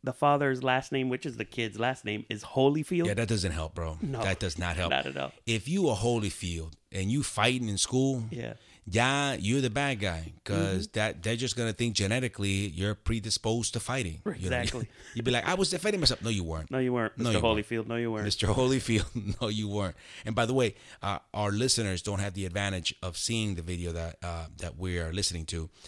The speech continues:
Speaker 2: You can catch it on W E S H dot com, wesh dot com. But the father is little, bro. He's, like, four eight.
Speaker 1: Right.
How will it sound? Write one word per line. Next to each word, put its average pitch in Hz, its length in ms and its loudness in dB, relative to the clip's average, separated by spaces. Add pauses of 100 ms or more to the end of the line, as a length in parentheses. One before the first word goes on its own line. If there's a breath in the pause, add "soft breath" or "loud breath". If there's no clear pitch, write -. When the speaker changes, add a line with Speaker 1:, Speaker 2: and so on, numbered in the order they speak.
(320 loud breath)
Speaker 2:
You 90 120 -2
can 87 160 -6
catch 110 260 0
it 95 100 0
on 82 300 -2
W 90 400 -2
E 117 320 -4
S 98 300 0
H 95 320 -6
dot 85 240 -6
com, 82 420 -4
wesh 92 420 2
dot 85 220 -6
com. 104 300 0 (120)
But - 280 4 (120)
the 107 220 -4
father 139 600 -2 (180)
is 95 260 -2
little, 95 380 2
bro. 71 320 -10 (200)
He's, 143 220 -2
like, 117 220 -4
four 110 320 -2
eight. 87 360 -10
Speaker 1:
Right. 117 280 0